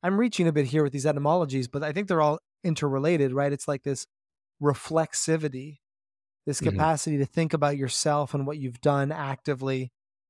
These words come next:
Speaker 1: And that's consciousness, but that's also your conscience. That's also your moral guide, as well as actual reflection.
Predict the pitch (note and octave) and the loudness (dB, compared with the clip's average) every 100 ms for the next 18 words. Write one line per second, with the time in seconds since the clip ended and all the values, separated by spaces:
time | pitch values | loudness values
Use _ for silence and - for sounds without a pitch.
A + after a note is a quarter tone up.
0 | _ D3+ D3 - D3+ D3+ D3+ C3 B2+ D#3+ | _ 0 0 0 0 0 -2 -4 -4 -6
1 | - - _ _ _ _ _ _ _ _ | -8 -14 _ _ _ _ _ _ _ _
2 | D3+ D3+ - D3 - D3 C#3 A3+ A#3+ - | 0 2 4 2 2 -2 0 -2 -2 -4
3 | A2 - C#3+ C3+ D3+ C#3+ D3+ C#3+ C3+ C3+ | -10 -10 -8 -2 0 0 0 0 0 -2
4 | C3 - _ _ _ _ _ C#3 C#3+ F3 | -4 -8 _ _ _ _ _ 0 4 4
5 | F3+ C3 B2 B2+ A#2 A#2+ A#2+ _ _ _ | 4 0 -2 -2 -4 -10 -18 _ _ _
6 | _ D3+ C3+ C#3+ D3+ C#3+ D#3+ - C#3+ C3 | _ 0 2 4 2 2 -2 -2 -2 -2
7 | B2 - E3 E3 - A#2+ | -4 -2 0 0 -6 -10